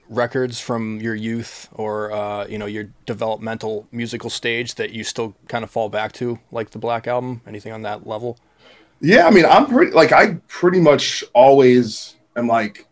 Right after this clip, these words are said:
Speaker 2: I like, if I'm driving, I'll go, "What's one of my favorite albums I haven't listened to in a while?"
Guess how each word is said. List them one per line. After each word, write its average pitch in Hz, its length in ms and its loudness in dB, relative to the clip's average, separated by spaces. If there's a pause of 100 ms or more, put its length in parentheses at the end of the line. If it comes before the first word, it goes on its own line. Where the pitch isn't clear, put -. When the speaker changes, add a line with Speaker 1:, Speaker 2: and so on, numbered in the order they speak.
(340)
Speaker 2:
I 147 100 6
like, 160 260 6
if 151 120 2
I'm 147 140 2
driving, 135 480 4
I'll 123 120 2
go, 120 420 2
"What's 151 560 2
one 135 160 2
of 135 60 2
my 127 120 6
favorite 120 300 2
albums 113 200 0
I 104 80 0
haven't 101 360 -2
listened 104 260 -10
to 98 100 -14
in 90 60 -12
a 87 60 -14
while?" - 340 -14